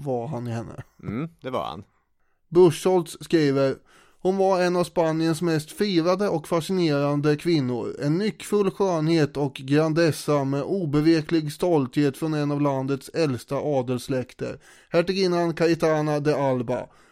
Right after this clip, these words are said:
Speaker 1: Hon blev Goyas mest välkända modell och hans passionerade kärlek." Och det finns ju då framförallt två kända målningar av hertiginnan. Eh, båda är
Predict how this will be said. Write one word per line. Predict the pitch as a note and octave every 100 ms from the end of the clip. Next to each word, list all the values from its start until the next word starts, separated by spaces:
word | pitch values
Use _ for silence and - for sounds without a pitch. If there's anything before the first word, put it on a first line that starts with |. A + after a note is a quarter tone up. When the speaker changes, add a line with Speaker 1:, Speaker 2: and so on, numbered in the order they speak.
| _
Speaker 1:
Hon | E3+ F#3
blev | D#3 D3 C3+
Goyas | D#3+ D3 B2+ C3 C3
mest | C#3 E3 D#3 -
välkända | D3+ D3+ A#2+ - C#3 C3+ D3
modell | D3+ B2+ B2+ B2+ A#2+ -
och | _ C3+ -
hans | C3 B2+ -
passionerade | - D3 - D3 C3 D3+ C#3+ C3 B2 B2
kärlek." | - C3+ A2+ - - - - _ _ _ _ _ _ -
Och |
det | D3
finns | E3 D3+
ju | E3
då | D#3
framförallt | D3+ D3+ D3 C#3+
två | - F#3+ F#3 - -
kända | E3+ D3+ C#3+
målningar | D#3 D3+ C3+ C#3
av | D3+ D3+ C#3+ -
hertiginnan. | C#3+ D3 D3+ D#3+ D3+ C#3+ D#3 E3+ E3 _ _ _ _ _ _ -
Eh, | D3 C#3
båda | C#3+ E3 D3 D#3 D3
är | C#3+ C#3+